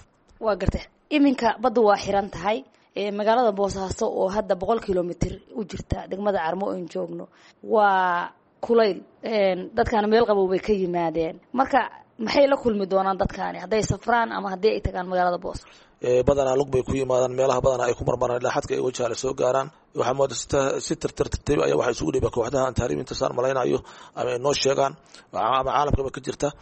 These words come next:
Speaker 2: Marka xadka Puntland soo gaaraan ama xataa Somaliland meelo ka mid ah, in dhibka loo geystaa dadkan ama ka soo gaara aad buu yar yahay, khaas ahaan oo xagga banaanka ka yimaada. Dhibka kaleeto ee nolosha iyo dabeecaddu keento iyo bahalaha iyo mataqaanaa masaska iyo kaasu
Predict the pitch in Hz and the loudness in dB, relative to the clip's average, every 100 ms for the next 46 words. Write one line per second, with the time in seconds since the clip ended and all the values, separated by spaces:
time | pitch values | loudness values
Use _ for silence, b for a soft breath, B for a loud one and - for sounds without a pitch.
0 | B B B 139 135 170 139 147 147 123 | B B B 0 2 2 0 -2 0 -2
1 | 117 131 131 123 117 220 - - 160 175 | 0 2 2 2 0 -2 -4 -4 0 2
2 | 160 131 123 135 - 120 117 - B B | 2 2 2 2 2 0 -2 -4 B B
3 | 139 147 - 180 - 131 127 127 110 127 | -2 -2 -2 0 2 2 2 0 -2 0
4 | 120 - 120 117 - 131 131 120 117 123 | -2 -2 -4 -4 -2 2 2 2 2 2
5 | 127 107 123 117 117 107 120 117 127 110 | 2 -2 -4 -2 -2 -2 -2 -2 -2 -2
6 | 123 110 120 120 104 127 117 117 131 131 | -2 -4 -2 -4 -2 -4 -2 2 2 0
7 | B B B B - 185 147 131 131 143 | B B B B 0 0 0 0 0 0
8 | 139 127 131 139 131 123 127 127 123 123 | 0 2 2 0 -2 0 0 0 -2 -4
9 | 117 131 131 113 123 139 120 127 120 117 | -4 -4 -2 0 2 2 2 0 -2 -4
10 | - 123 123 120 110 147 - 131 127 117 | -2 -2 -2 -4 0 -2 0 -2 -2 0
11 | 120 - | -2 -2